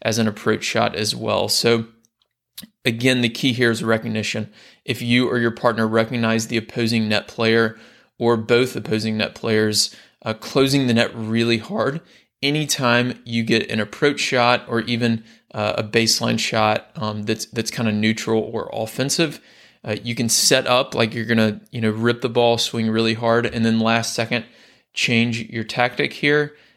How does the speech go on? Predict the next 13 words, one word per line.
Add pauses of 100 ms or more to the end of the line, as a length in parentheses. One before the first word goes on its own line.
(160)
and
switch
to
a
continental
grip
and
hit
the
lob
over
their
head.